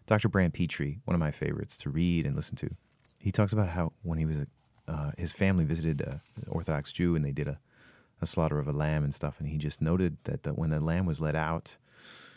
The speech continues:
it was tied up or whatever, and it was let out to this little part of the pen where they would slaughter him. And even when the blade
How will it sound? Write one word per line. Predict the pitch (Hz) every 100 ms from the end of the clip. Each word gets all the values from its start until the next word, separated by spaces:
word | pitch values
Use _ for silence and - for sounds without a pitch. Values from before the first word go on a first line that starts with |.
| _
it | -
was | 73
tied | - 80
up | 76 71
or |
whatever, | 73 76 76
and | 73
it | 71
was | 78
let | 78
out | 73 71
to | -
this | 71 -
little | 87 73
part | - 78
of | 76
the | 69
pen | - - 80 76 73
where | 76
they | 76
would | 80 -
slaughter | - 87 87 76
him. | 73 _ - - - _ -
And | 92 -
even | 113 123
when | 117 92
the | 80
blade | 85 90 90 87